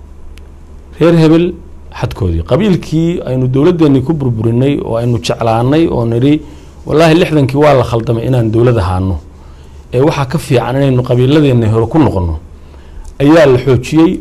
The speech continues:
oo la inst-, waxa la yidhaha institutionalization la sharciyeeyey. Markaa xuduudihii qabiilka wey horta federaalka lagu sheegaya.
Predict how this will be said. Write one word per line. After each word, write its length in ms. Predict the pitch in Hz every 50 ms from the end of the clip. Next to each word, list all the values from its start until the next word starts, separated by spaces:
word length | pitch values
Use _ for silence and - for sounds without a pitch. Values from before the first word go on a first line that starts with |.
| -
oo 140 | - 135 135
la 140 | 135 135 135
inst-, 360 | 151 151 139 120 - - - -
waxa 160 | 143 - 160
la 60 | 147 139
yidhaha 200 | 131 127 120 117
institutionalization 960 | 123 123 123 - - - - - 127 123 120 117 113 110 123 139 143 - - 104 95
la 80 | 98 113
sharciyeeyey. 720 | - - 120 - - 117 120 123 127 131 147 160 185 214 - - - - - - - - - -
Markaa 300 | - 147 - - 147 131 127 123
xuduudihii 560 | 127 123 120 131 135 143 160 135 98 85 82 - - - - - - - - - - - - - - - - - - - - -
qabiilka 380 | 120 127 139 123 98 - - - - - - -
wey 160 | 131 123 113
horta 200 | 107 117 - -
federaalka 340 | - 107 107 113 107 98 101 101
lagu 140 | 104 101
sheegaya. 440 | 98 - 101 92 87 80 82 80 80